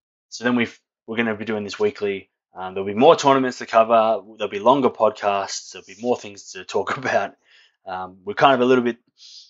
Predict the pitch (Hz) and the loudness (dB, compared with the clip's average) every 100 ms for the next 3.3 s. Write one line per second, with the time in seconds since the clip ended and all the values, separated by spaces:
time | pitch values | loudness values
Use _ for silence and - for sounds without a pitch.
0 | _ _ _ 107 104 - 131 131 123 117 | _ _ _ -6 -4 -2 0 0 -4 -2
1 | 120 113 113 123 117 113 113 110 107 98 | -2 -2 2 2 2 -2 -8 -8 -12 -14
2 | 107 90 - - - 95 _ 139 135 120 | -12 -12 -12 -12 -16 -20 _ 2 2 2
3 | 117 110 - | 0 0 -2